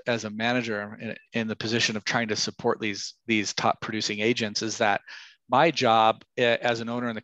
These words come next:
company and, and, uh, in the past as, i-, in senior management,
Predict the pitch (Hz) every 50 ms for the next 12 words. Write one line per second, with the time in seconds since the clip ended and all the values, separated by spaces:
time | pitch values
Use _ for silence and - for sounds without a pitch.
0 | 123 120 117 113 123 113 107 104 101 101 110 - _ - - - _ _ _ _
1 | - 120 113 113 110 107 107 104 - - - 120 117 113 110 113 - - 135 120
2 | 110 110 110 - 123 117 110 110 104 - 123 101 104 - - 117 117 - - -
3 | 113 110 104 - - 120 107 107 104 113 120 127 131 127 113 107 107 104 101 95